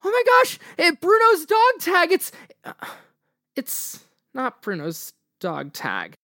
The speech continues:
So she picks up a pendant off the ground, but instead of the bone-shaped pendant that you saw earlier, it's circular.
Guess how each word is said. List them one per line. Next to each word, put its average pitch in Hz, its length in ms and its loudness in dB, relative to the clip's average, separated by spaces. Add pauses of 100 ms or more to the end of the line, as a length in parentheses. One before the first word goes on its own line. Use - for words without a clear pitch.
(160)
So 196 460 2
she - 200 -2
picks - 340 -2
up 294 60 4
a 262 80 2
pendant 190 340 0
off 165 220 2
the 170 100 0
ground, 139 760 -2 (100)
but 175 240 6
instead 185 680 0
of 175 300 0
the 165 80 0
bone-shaped 165 720 0
pendant 156 360 2
that 143 180 -2
you 156 140 2
saw 143 340 2
earlier, 147 580 2
it's - 220 -2
circular. 139 1120 0